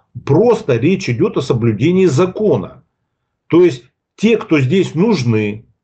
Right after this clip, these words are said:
те, кто действительно сдаёт экзамены по языку, там, по другим знаниям, там, это,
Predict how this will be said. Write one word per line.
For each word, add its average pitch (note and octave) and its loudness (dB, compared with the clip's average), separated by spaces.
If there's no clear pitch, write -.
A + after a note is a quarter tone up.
те, A3+ 0
кто C#3+ -2
действительно C#3+ -2
сдаёт D3+ 2
экзамены A2+ -2
по F3 0
языку, C3 0
там, A2+ -4
по C3 -4
другим A#2+ 0
знаниям, A2 -2
там, F#2+ -6
это, C3 -4